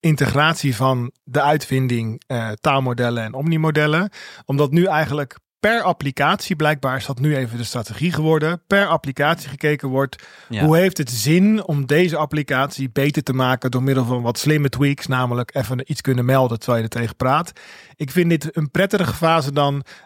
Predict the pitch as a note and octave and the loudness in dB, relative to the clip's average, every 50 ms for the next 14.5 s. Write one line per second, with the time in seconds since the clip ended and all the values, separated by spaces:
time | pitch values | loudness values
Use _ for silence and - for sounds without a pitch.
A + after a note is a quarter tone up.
0 | _ - E3+ D#3+ D#3+ D#3 A2 A#2+ D#3 C#3+ - C#3+ C#3 - E3 D#3+ C3+ - - D3 | _ 0 0 0 2 0 0 0 -2 0 0 -2 -2 0 0 0 0 0 -2 -2
1 | C#3 - _ _ - D#3+ D3+ - - E3+ E3 C3 D3 C#3+ C#3 C3 C#3 C#3 C#3 C#3 | -2 -2 _ _ -2 -2 -2 0 2 2 2 4 4 2 2 2 2 2 2 2
2 | C3+ A#2+ C3+ C#3+ D3 C#3+ - - D#3+ D#3+ - D#3 C3+ - - C#3 C3+ B2+ C3+ D3+ | 2 2 2 0 0 0 0 0 0 2 2 -2 -2 -2 -2 0 2 2 2 0
3 | - - C#3 C3+ B2+ B2 B2+ C#3+ D3 - - C3 B2+ C3 - B2 A#2+ C3 C3+ C3+ | 0 0 -2 0 0 2 2 0 0 2 0 0 0 2 0 0 0 2 2 2
4 | C3 G#2+ - C3+ - B2+ A#2+ - A#2+ A#2 A#2 B2+ C3+ B2+ G#2+ G2+ F#2+ F#2+ G2+ G2 | 2 2 0 -2 -2 -2 -4 -2 -2 0 2 2 2 2 0 -2 -6 -8 -10 -10
5 | - - G2 G2 G2 A2+ C#3+ C3+ - - E3+ D#3+ C#3+ D3 C#3 C3 - - - - | -10 -10 -10 -10 -12 -12 -12 -10 -4 -2 0 2 2 2 2 0 -2 -8 -20 -20
6 | - - _ - C#3+ C#3+ D3 D3 D3+ D#3+ D#3 - - - E3 - - D3+ D3+ C#3 | -20 -12 _ 0 2 2 4 4 4 2 0 0 0 -2 -2 0 2 0 2 2
7 | D#3 C#3+ C#3+ C#3+ - C3 C3+ D3 D3 C#3 C3+ B2+ C3 C#3 B2+ B2 - A#2+ G2+ G#2 | 2 0 0 0 0 0 0 2 4 4 4 4 4 4 2 0 0 0 0 0
8 | G#2+ A2 G#2+ A#2 A#2 A2+ A#2+ A#2 A#2 - B2 A#2+ A#2+ A#2+ A2 A2 A2 A2+ A2+ A2+ | 0 0 0 -2 -2 -2 -2 -6 -6 -4 -4 -2 -2 -2 -2 0 0 0 0 0
9 | A#2 - C3 B2 - C3 A#2+ - - - - B2+ C3 - - - - A2 G#2+ B2 | -2 -2 -2 -2 0 -2 -4 -4 -4 -6 -4 -4 -4 -4 -4 -4 -2 -2 0 0
10 | G#2 G#2 - - A#2 G#2+ G#2+ A2 - G#2+ - A2+ G2+ G#2+ - - A2 G#2 G#2 - | -2 -2 0 0 2 2 2 0 -2 -2 0 0 0 0 0 -2 -4 -4 -2 -2
11 | A2 G#2 G#2+ - - G#2+ G2+ - - G#2 G2 G2 G2+ G2 G2 F#2+ F#2+ F#2+ F#2 F#2 | -2 -2 -2 0 0 -2 -2 0 0 0 2 2 2 2 2 0 0 0 0 0
12 | F#2 - - - C3 A#2+ B2 A#2 G#2 G2+ F#2 G#2 F#2+ F2+ F2 F2 F#2 - G2 F#2+ | -2 -2 0 0 2 2 0 0 -2 0 2 2 4 4 4 2 2 2 0 0
13 | G2 - G2+ G2+ G2 G2 G2 G2 F#2+ F#2+ F#2+ F#2 G2+ F#2 F#2+ G2+ G2 F#2+ - G#2+ | 0 0 0 0 2 2 2 2 2 2 0 0 -2 -2 0 2 2 2 2 0
14 | F#2+ F#2 F#2 F#2+ - - - - - - | 0 0 -2 -4 -6 -12 -14 -16 -16 -18